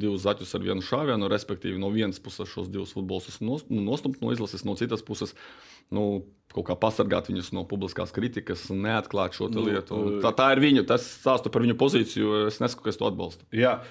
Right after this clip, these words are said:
Speaker 2: ā, pieminēju jau šos gadījumus Karašausku, Jagadīnski,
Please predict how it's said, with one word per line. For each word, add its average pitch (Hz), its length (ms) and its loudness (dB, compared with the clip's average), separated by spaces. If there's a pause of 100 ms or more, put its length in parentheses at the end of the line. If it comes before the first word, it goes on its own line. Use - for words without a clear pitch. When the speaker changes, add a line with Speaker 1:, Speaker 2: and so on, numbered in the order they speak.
Speaker 2:
ā, 98 360 4 (360)
pieminēju 101 640 4
jau 101 200 6
šos 101 300 0
gadījumus 95 460 2
Karašausku, 113 640 2
Jagadīnski, 120 720 2